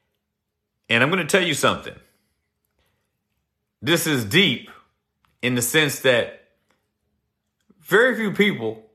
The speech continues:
aren't going to be willing to,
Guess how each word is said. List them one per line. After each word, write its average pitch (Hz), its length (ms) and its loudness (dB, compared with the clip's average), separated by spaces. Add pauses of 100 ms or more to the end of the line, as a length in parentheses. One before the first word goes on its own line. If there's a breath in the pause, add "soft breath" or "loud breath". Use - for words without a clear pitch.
(840)
aren't 143 260 2
going 139 340 2
to 127 160 -4
be 123 140 -4
willing 113 460 -2
to, 95 280 -4